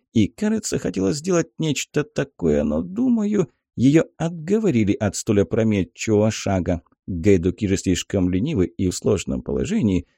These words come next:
чтобы действовать самостоятельно. Да и мой авторитет глушит чужие попытки сделать обыск и учинить допрос с пристрастием. Да-да, шевалье, сейчас вы под моей защитой. Помните, кому вы обязаны.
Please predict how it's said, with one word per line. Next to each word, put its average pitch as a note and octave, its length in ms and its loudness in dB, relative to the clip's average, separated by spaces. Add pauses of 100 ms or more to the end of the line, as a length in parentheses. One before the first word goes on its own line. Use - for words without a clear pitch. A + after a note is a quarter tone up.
чтобы G3 460 -2
действовать A#2 560 0
самостоятельно. G#2 1000 0 (320)
Да - 120 -4
и D4 80 2
мой C4+ 220 0
авторитет E3 680 0
глушит D#3 540 0
чужие C#3+ 380 0
попытки A#2+ 480 0
сделать A2 420 2
обыск E3+ 480 -2
и B2+ 60 4
учинить A2 460 2
допрос A2+ 500 0
с - 140 -8
пристрастием. F2+ 920 0 (280)
Да-да, F2 640 -2
шевалье, - 640 -4 (120)
сейчас - 680 -4
вы F2 300 0
под - 240 -2
моей G#2 360 0
защитой. C3+ 800 -2 (220)
Помните, G3+ 520 0
кому B2+ 400 0
вы F#2 180 2
обязаны. A2 640 -2